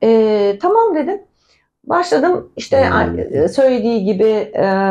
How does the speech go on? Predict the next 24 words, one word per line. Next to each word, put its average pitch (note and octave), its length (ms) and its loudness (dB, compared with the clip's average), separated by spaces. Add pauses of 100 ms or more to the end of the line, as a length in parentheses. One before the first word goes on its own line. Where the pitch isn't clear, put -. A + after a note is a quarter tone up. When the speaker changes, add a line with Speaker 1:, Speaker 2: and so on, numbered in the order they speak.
(120)
Speaker 1:
internet G#3 460 -4
üzerinden F#3 600 -2
bir F#3 60 -10
dergimiz F3+ 440 0
vardı, E3+ 240 0
ona F3 180 0
yazmaya D#3 460 -2
başladım. A#3+ 520 -6
Speaker 2:
Hı E2+ 40 -2
hı. E2+ 180 -6 (360)
Speaker 1:
E, G3+ 200 0
ondan B3 400 2
daha A3+ 240 2
evvel A3+ 280 2
de, - 320 -2
e, G3 220 -2
internet G#3 580 -2
üzerinde F#3+ 720 2
bazı F3+ 440 0
forumlarda G3 640 -2
ve F3+ 180 0
bazı F3+ 400 -2
işte - 200 -14
sitelerde F#3+ 760 0